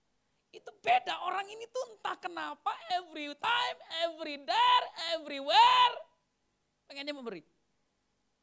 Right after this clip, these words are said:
Ada apa? Ada apa? Butuh apa? Ada apa? Ada apa? Butuh apa? Dia selalu, "Gua mau nabur." Itu beda, rohnya itu beda. Emang kita semua harus nabur, harus memberi. Tapi kalau saudara mau sama seperti orang yang punya karunia memberi,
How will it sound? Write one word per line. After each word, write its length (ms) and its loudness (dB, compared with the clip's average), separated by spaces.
Ada 160 -10
apa? 160 -20
Ada 240 -14
apa? 80 -20
Butuh 240 -8
apa? 140 -14
Ada 240 -10
apa? 100 -14
Ada 80 -6
apa? 80 -14
Butuh 240 -6
apa? 160 -12
Dia 160 -4
selalu, 320 -2
"Gua 80 -2
mau 160 -8
nabur." 160 -14
Itu 240 -8
beda, 480 0
rohnya 400 -4
itu 160 -12
beda. 320 -6
Emang 240 -14
kita 160 -8
semua 320 -6
harus 80 -4
nabur, 320 -8
harus 160 -4
memberi. 320 -10
Tapi 240 -10
kalau 160 -10
saudara 400 -4
mau 160 -8
sama 240 -12
seperti 320 -12
orang 240 -6
yang 40 -12
punya 200 -14
karunia 320 -6
memberi, 480 -10